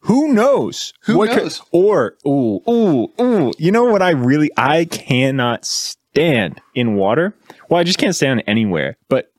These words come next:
Speaker 1: water is, it's, it's the wor-, it's, it's ten times worse than on land, I think. Snakes. I
Speaker 2: Oh.
Speaker 1: hate snakes in water.
Speaker 2: Yeah.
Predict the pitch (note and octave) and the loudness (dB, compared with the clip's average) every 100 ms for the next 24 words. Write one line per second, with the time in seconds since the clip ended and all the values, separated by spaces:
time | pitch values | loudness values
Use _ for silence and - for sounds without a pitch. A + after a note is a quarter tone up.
0 | _ - G#2 C3 A#3 G3 B2+ - B2 A2+ | _ -8 -2 0 2 0 -2 -6 -6 -6
1 | - B2 - - G2+ G2+ - - - B2+ | -4 -4 -2 -2 -2 -4 -6 -6 -4 -4
2 | A#2+ - _ - G3 G3 F3+ C#3+ B2+ A2 | -8 -12 _ -4 0 0 0 -2 0 -2
3 | - G2+ F#2+ F#2 F#2 F2 - - - _ | -2 -2 -2 -2 -4 -4 -6 -10 -12 _
4 | _ - G#2+ D#2+ - - _ _ _ _ | _ -6 -4 -4 -6 -16 _ _ _ _
5 | _ - B2 B2+ D3+ - A#2+ A#2+ G#2+ F2+ | _ -4 0 2 0 0 -2 0 -2 -2
6 | F2 - | -4 -10